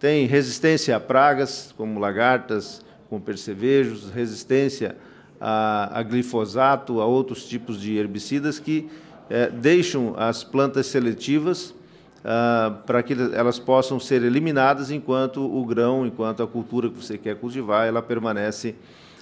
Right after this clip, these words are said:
é, no campo em condições. Porém, nós não temos, porém, nós não temos um regramento jurídico ainda de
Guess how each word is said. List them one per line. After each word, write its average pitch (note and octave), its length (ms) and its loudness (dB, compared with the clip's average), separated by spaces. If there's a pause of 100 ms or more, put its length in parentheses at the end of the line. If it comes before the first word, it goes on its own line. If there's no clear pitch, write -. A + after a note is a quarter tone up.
(140)
é, G2 840 -2 (160)
no C3 160 2
campo C#3+ 540 0
em C3+ 140 0
condições. C3+ 640 -4 (440)
Porém, F3+ 420 4 (500)
nós C#3 340 4
não G3 180 4
temos, E3 540 2 (500)
porém, C#3 240 10
nós D#3+ 240 8
não F3 200 6
temos F3+ 420 4
um D3 160 2
regramento B2+ 800 2 (160)
jurídico A2+ 600 -6
ainda A#2 360 -6 (760)
de E3+ 300 -8